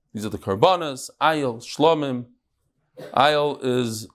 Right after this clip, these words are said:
the ram for the Shlamim, Keves Loila, and Kifsa Lachatos. Fine.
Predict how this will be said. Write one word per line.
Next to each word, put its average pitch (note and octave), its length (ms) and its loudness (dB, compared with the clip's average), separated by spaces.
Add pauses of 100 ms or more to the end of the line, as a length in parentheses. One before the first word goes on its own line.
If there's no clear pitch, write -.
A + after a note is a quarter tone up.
the A2+ 160 4
ram C#3 300 6
for A#2 60 -8
the G#2+ 60 -8
Shlamim, C#3+ 520 0
Keves C3+ 340 0
Loila, D#3 600 2
and A#2+ 120 -8 (400)
Kifsa D3+ 320 -4
Lachatos. G#2+ 640 -4
Fine. A2 300 2